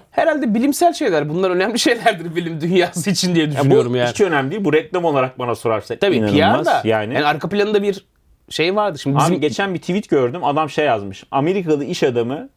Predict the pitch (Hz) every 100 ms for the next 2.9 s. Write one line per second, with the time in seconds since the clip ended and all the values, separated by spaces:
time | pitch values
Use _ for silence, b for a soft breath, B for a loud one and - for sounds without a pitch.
0 | _ - 139 160 180 156 - 139 131 131
1 | 156 151 117 - 123 143 160 139 - 120
2 | 131 - 151 151 170 156 143 143